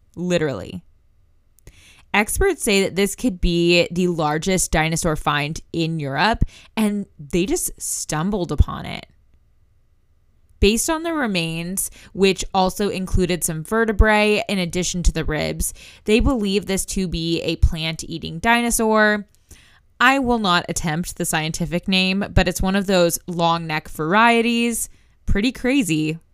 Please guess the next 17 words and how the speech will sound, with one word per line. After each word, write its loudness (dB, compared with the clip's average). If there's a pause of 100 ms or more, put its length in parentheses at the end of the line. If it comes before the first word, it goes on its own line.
What 0
a -2
lucky 0
find. -8 (4000)
And 0
lastly, 2
for -4
today, 4
we 2
wanted 2
to 0
go 2
ahead 2
and -6
give -4
you -4
some -4